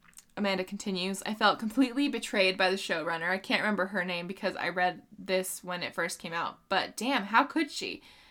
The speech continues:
And why encourage the heroine to go after the European, especially on the overnight when you're secretly banging him?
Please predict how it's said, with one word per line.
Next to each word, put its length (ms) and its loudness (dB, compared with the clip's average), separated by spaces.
And 280 4
why 280 12
encourage 460 2
the 100 -6
heroine 340 2
to 60 -2
go 320 2
after 600 4
the 120 -2
European, 500 0
especially 540 -2
on 160 2
the 120 -8
overnight 560 0
when 140 -4
you're 140 -2
secretly 540 -6
banging 480 -4
him? 300 -8